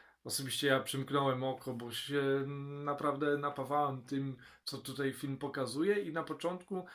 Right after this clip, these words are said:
tak nie wiem, do połowy filmu można powiedzieć, e, myślimy, że ten film jest taki fajny, lekki, przyjemny i on o niczym poważnym nie opowiada, a tu właśnie potem z-, zaczynają się robić kwestie moralne, decyzyjne,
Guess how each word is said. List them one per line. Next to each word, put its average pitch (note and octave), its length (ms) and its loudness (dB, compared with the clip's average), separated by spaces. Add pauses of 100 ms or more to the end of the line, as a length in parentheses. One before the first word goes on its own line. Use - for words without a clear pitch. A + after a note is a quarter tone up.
(100)
tak A#2 160 -8
nie C3 220 0
wiem, B2 160 -2
do C3+ 80 0
połowy C3+ 440 2
filmu C3+ 340 -2
można B2+ 280 -4
powiedzieć, C3+ 520 -2 (360)
e, G#2+ 120 -4 (280)
myślimy, E3+ 440 4
że C#3 120 4
ten C#3+ 120 0
film C#3 200 0
jest B2 200 -4
taki A2+ 220 -8
fajny, F3 340 4
lekki, D#3 320 0
przyjemny E3 680 2 (240)
i D3 100 6
on D3+ 280 2
o D3+ 80 -2
niczym D3 340 2
poważnym C3+ 420 2
nie C3+ 100 0
opowiada, G#2+ 520 -4
a G2+ 100 -6
tu C3+ 160 -4
właśnie C3 320 -4
potem C#3 360 -6
z-, A#2+ 200 -8
zaczynają C3+ 480 -4 (260)
się C3+ 260 0
robić C3 280 -2
kwestie - 380 -6
moralne, E3+ 640 2 (300)
decyzyjne, D#3 840 0